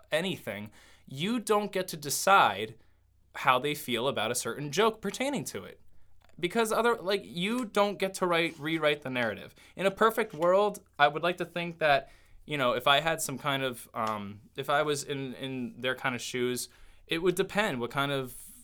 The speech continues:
disability or disorder I would have, but I have a good sense of humor, and I would like to think that I would, could, I could laugh most things off, but there's things that get under, uh, get under my skin, and you know what? If that's what got under hers, then, you know,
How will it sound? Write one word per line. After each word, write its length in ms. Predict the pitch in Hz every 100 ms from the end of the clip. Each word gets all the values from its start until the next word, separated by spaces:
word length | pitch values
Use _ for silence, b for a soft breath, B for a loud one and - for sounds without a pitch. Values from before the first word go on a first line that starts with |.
| -
disability 640 | 120 135 156 120 117 123 131
or 120 | 120
disorder 500 | 113 - 104 113 101
I 80 | 98
would 140 | 101
have, 420 | 110 110 131 123
but 140 | 117 117
I 120 | 135
have 100 | 156
a 60 | 139
good 140 | 120
sense 200 | 120 110
of 120 | 104
humor, 340 | - 98 110 123
and 100 | 117
I 60 |
would 100 | 117
like 140 | 139 147
to 80 |
think 200 | 143 135
that 120 | 127 113
I 40 |
would, 160 | 110 107
could, 140 | -
I 100 | 123
could 160 | 110 101
laugh 320 | 107 127 135
most 240 | 117 113 -
things 220 | 107 113
off, 300 | 175 170 -
but 240 | 117 117 B B B
there's 180 | - 202
things 200 | 220 208
that 160 | 208 190
get 60 |
under, 300 | 160 147 143
uh, 60 | 117 -
get 200 | 127 123
under 180 | 120 110
my 200 | 98 101
skin, 420 | - 123 147 165
and 220 | 131 135
you 80 | 135
know 140 | 170
what? 340 | 185 156 202 b b b
If 160 | - 135
that's 220 | 147 151
what 120 | 185
got 180 | 170 160
under 260 | 160 151 127
hers, 420 | 131 147 185 180
then, 420 | 131 139 147 139
you 80 | 175
know, 360 | 180 110 131